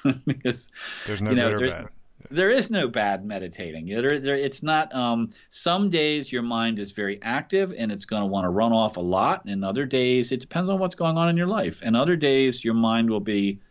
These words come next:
Speaker 1: relatively calm, and, uh, and you won't feel like you're fighting with it so much. But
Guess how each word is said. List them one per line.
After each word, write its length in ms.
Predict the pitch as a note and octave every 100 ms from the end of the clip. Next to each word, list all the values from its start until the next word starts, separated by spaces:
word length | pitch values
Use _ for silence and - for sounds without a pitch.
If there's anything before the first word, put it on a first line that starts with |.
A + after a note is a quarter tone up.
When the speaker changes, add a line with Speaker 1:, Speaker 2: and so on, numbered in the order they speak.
| - _ - -
Speaker 1:
relatively 500 | D3+ D#3 C3+ A2+ G2
calm, 500 | - F2+ F2 C#3+ E3+ _
and, 300 | A2+ A2 A2+
uh, 220 | A2 A2 - - -
and 140 | A#2
you 140 | C3 C3
won't 260 | B2+ C3
feel 140 | - C3+
like 220 | A#2+ A#2
you're 100 | C3+
fighting 380 | C#3 E3+ G#3+ A#2
with 120 | F2
it 100 | E2+
so 180 | - F2
much. 340 | E2 E2 -
But 180 | B2+ B2+